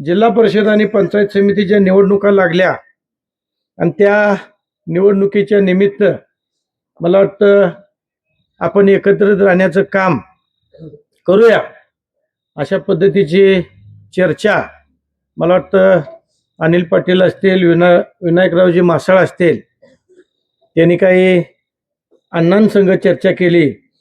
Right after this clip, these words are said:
हर्षवर्धन देशमुख संघ चर्चा केली आणि आपण अर्ज भरायची प्रक्रिया उद्यापर्यंतची पूर्ण करू आणि दोन्ही पक्षाचा अर्ज भरू आणि अर्ज भरल्यानंतर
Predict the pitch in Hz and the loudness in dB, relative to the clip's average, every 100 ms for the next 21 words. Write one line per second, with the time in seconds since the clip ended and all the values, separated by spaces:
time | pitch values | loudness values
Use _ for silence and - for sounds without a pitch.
0 | _ _ _ _ - 156 165 185 185 170 | _ _ _ _ -6 -4 -2 0 0 2
1 | 190 185 170 _ _ _ _ _ 156 151 | 0 0 -4 _ _ _ _ _ -4 -2
2 | 180 220 - 202 196 202 165 196 180 180 | 0 -2 0 2 2 0 -4 -4 -4 0
3 | 170 156 131 _ _ _ _ _ _ _ | 0 0 -4 _ _ _ _ _ _ _
4 | _ _ 160 165 185 185 185 160 - _ | _ _ -4 0 0 0 0 -4 -12 _
5 | _ - 151 190 202 - 156 196 226 254 | _ -10 -4 -2 -2 -4 -4 -2 2 2
6 | 214 214 202 214 - 202 202 196 202 202 | 2 0 -2 -6 -4 -4 -2 0 0 0
7 | 220 - - 160 196 196 202 202 202 196 | -4 -12 -10 -4 -4 -2 -2 0 -2 -4
8 | 185 202 202 196 185 196 143 - _ _ | -2 2 2 2 2 2 0 -8 _ _
9 | _ _ _ _ _ - 165 185 196 175 | _ _ _ _ _ -6 -2 0 0 0
10 | 151 180 190 240 220 202 - 202 196 208 | 2 2 2 2 0 -2 -2 -2 0 -2
11 | 156 196 214 226 196 170 131 _ _ _ | -2 0 2 2 2 0 -2 _ _ _
12 | _ _ _ _ - 175 - 165 214 240 | _ _ _ _ -6 -6 -4 -2 0 2
13 | 254 233 208 226 220 196 220 190 | 4 2 2 2 0 -2 -2 -4